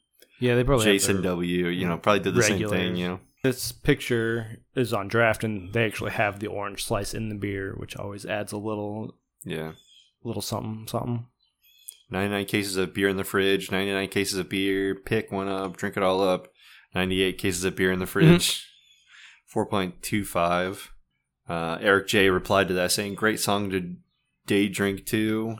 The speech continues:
Speaker 2: I wish I could day drink today, dot, dot, dot, dot, dot." Very depressing. This is, like, a couple days ago.
Speaker 1: Uh, Stephanie says, "Funny how our tastes change. I love the honey wheat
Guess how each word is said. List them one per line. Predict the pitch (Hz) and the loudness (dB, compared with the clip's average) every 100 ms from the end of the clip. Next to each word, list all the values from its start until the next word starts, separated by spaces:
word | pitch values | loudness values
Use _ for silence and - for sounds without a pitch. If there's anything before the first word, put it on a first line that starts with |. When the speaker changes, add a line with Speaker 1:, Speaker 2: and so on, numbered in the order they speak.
| - | -12
Speaker 2:
I | - 85 | -8 -4
wish | 92 92 | -2 0
I | 92 | -2
could | 92 95 - | 0 -4 0
day | 92 92 | 0 0
drink | 90 90 90 | -2 -4 -4
today, | - 87 90 92 | -4 0 2 0
dot, | 87 85 | -2 -4
dot, | 85 80 | -2 -4
dot, | 85 82 | -4 -4
dot, | 80 82 | -6 -6
dot." | 90 95 - - _ _ - - - _ - | -4 -6 -8 -18 _ _ -20 -20 -20 _ -12
Very | 85 | -10
depressing. | 78 - 92 107 101 | -10 -6 -4 -4 -6
This | 87 | -8
is, | 92 80 | -10 -8
like, | 76 | -8
a | - | -8
couple | 80 76 | -10 -8
days | 82 | -8
ago. | 82 80 85 - _ _ _ | -6 -8 -8 -14 _ _ _
Speaker 1:
Uh, | 139 123 120 117 117 107 110 113 - | -2 2 2 2 0 -4 -12 -16 -12
Stephanie | - - - - _ _ _ _ - 196 - 127 117 | -8 -8 -8 -10 _ _ _ _ 2 2 6 4 4
says, | 113 123 117 120 | 2 2 2 0
"Funny | - 233 233 | 4 6 8
how | 156 143 | 8 8
our | 123 117 | 8 4
tastes | 117 123 113 - | 2 0 0 -2
change. | - 113 98 98 - - | 0 0 -2 -10 -12 -2
I | 123 | 2
love | 135 180 | 6 6
the | 151 139 | 6 2
honey | 120 180 143 | 6 6 6
wheat | 110 110 113 - | 6 2 0 -4